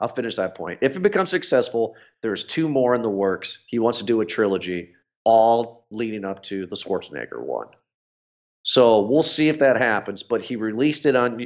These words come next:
on, on Hulu, one, because Disney owns Predator now, and they own Hulu. They didn't think it was gonna be successful, and he chose the title Prey himself. So, I mean,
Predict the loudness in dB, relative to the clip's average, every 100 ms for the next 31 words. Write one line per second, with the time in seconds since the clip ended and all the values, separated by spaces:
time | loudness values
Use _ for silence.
0 | -4 -2 -4 -4 -2 -2 -2 0 2 0
1 | -2 -10 _ 2 4 4 0 -2 -2 -2
2 | -4 -4 -4 -4 -4 -6 -10 -12 _ _
3 | _ _ _ _ _ -6 0 0 0 -4
4 | -4 -4 -6 -6 -6 -4 -4 -2 -2 -2
5 | -4 -2 2 2 2 -2 -16 -20 _ _
6 | 2 4 4 2 -2 -2 -2 0 -2 -2
7 | -4 -4 -2 0 0 0 0 0 0 -2
8 | -4 0 2 2 0 -4 -4 -2 -2 -4
9 | -6 -4 -2 -2 -4 -4 -4 -4 -6 -12
10 | _ _ _ _ _ _ _ -4 2 4
11 | 6 4 2 -2 -2 -2 -2 -6